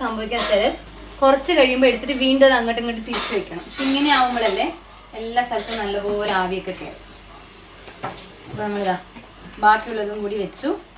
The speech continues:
പെട്ടെന്നാവും. നമ്മളിത് എല്ലാ പൊടിയിലും ഉണ്ടാക്കാം ട്ടോ. ഗോതമ്പ് പൊടിയിൽ ഉണ്ടാക്കാം, മുത്താറിപ്പൊടിയിൽ ഉണ്ടാക്കാം, അമൃതപ്പൊടിയിൽ ഉണ്ടാക്കാം. പക്ഷേ അതൊക്കെ ഗുണം കൂടുതലാണെങ്കിലും ടേസ്റ്റ്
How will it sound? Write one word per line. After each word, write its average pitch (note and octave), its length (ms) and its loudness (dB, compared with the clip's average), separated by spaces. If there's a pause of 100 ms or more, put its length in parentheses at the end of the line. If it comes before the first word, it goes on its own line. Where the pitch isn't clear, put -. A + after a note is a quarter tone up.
(1000)
പെട്ടെന്നാവും. A3+ 840 -2 (380)
നമ്മളിത് A3 380 -2 (300)
എല്ലാ A3 200 4 (180)
പൊടിയിലും G#3 380 -6
ഉണ്ടാക്കാം F#3 400 -4
ട്ടോ. G3+ 40 -6 (120)
ഗോതമ്പ് G3+ 360 -2
പൊടിയിൽ G3+ 300 -4
ഉണ്ടാക്കാം, F#3 420 -2 (500)
മുത്താറിപ്പൊടിയിൽ A#3 840 4
ഉണ്ടാക്കാം, F#3 400 -6 (240)
അമൃതപ്പൊടിയിൽ B3 720 2
ഉണ്ടാക്കാം. F#3+ 400 0 (480)
പക്ഷേ G#3+ 280 -6 (1160)
അതൊക്കെ C4 300 0 (100)
ഗുണം B3+ 260 2
കൂടുതലാണെങ്കിലും A#3+ 640 -2 (160)
ടേസ്റ്റ് G#3+ 300 -8